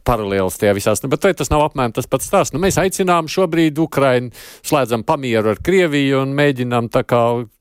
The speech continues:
sarunāt. Nu, kaut kur vai nav tas pats apmēram? Kaut kādas paralēles nevar vilkt? Jo rezultāts tad beig-, beigās ir kāds? Status quo tāds, kāds ir?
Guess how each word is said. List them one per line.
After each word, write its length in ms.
sarunāt. 640
Nu, 80
kaut 220
kur 100
vai 140
nav 180
tas 160
pats 320
apmēram? 720
Kaut 220
kādas 260
paralēles 480
nevar 240
vilkt? 460
Jo 160
rezultāts 600
tad 100
beig-, 240
beigās 400
ir 80
kāds? 460
Status 480
quo 280
tāds, 280
kāds 240
ir? 160